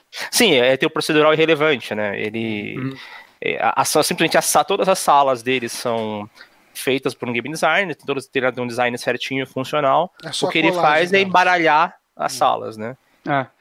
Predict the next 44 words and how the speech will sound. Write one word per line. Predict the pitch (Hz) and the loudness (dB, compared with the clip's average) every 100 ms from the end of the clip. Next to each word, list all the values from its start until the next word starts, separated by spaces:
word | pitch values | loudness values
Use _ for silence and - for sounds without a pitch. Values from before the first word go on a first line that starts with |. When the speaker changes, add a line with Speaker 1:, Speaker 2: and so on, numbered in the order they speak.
| _ | _
Speaker 1:
E | 190 | 2
Speaker 2:
E | |
Speaker 1:
até | 196 | 4
Speaker 2:
até | 240 | 6
Speaker 1:
tem | |
Speaker 2:
a | 247 | 8
Speaker 1:
uma | 175 | 6
Speaker 2:
ordem | 175 185 | 6 0
Speaker 1:
coisa | 170 | -2
Speaker 2:
dos | - | -2
cenários | 160 160 165 | 2 2 4
é | 156 | 2
a | |
mesma, | 147 143 127 127 | 2 0 0 -4
né, | |
pelo | 123 120 | -2 -4
que | 127 | -4
eu | |
vi. | 117 | -4
Você | 107 | -4
vai | 131 143 | -4 -4
passar | - 143 143 | -6 -6 -4
pelas | 143 131 | -4 -2
mesmas | 135 151 175 165 135 | 2 2 2 0 2
áreas. | 135 151 156 - - - - | 2 2 0 -4 -20 -20 -2
A | 160 | 2
única | 180 | 4
diferença | 175 190 175 185 | 2 0 0 0
é | |
que, | 170 170 170 160 - _ _ _ - | 2 4 4 2 -2 _ _ _ -4
é, | 165 - - - _ | -2 -2 -10 -20 _
do | 175 139 180 | -10 -2 0
ponto | 208 220 220 202 | 4 2 2 4
A | 185 | 6
ao | 190 - | 6 4
ponto | 180 165 156 | 0 0 0
B, | 151 160 190 | 4 4 2
as | 165 156 | 0 0
salas | - 170 175 | 2 2 2
entre | 165 156 165 | 0 0 2
eles | 151 151 160 | 2 4 2
vão | 147 151 | 0 0
tá | 165 151 151 | 2 4 4
embaralhadas. | 147 147 139 110 107 | 4 2 2 0 -2